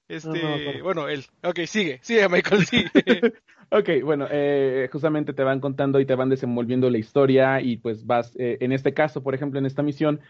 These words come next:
Speaker 3: tienes que ir a buscar al, al maestro que conoce esta técnica y que su aprendiz quiere aprenderla por la fuerza, porque él traicionó a los, a, a, a los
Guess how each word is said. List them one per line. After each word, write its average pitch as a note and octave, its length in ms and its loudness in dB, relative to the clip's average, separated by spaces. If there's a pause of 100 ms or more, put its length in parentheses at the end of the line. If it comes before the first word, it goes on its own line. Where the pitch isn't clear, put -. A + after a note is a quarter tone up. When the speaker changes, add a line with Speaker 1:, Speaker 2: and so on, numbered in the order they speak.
(260)
Speaker 3:
tienes D#3 340 4
que D3 140 2
ir C#3+ 160 4
a C#3 60 4
buscar B2+ 400 -2
al, B2 340 2
al A#2+ 140 -2
maestro C#3 520 0
que D#3+ 120 -4
conoce D3 340 -2
esta C#3+ 160 -2
técnica D3 540 2
y D3 80 2
que C#3 100 -2
su C3+ 100 -2
aprendiz B2+ 540 -2
quiere C#3+ 200 4
aprenderla B2 640 -2
por A2 180 -8
la G#2+ 80 -6
fuerza, D#3+ 480 -2 (280)
porque C#3 380 2
él A3+ 240 4
traicionó C#3 460 0
a C#3 40 0
los, C#3 200 -2
a, - 60 -4 (160)
a, A2 440 0
a G#2+ 40 0
los A2+ 180 -4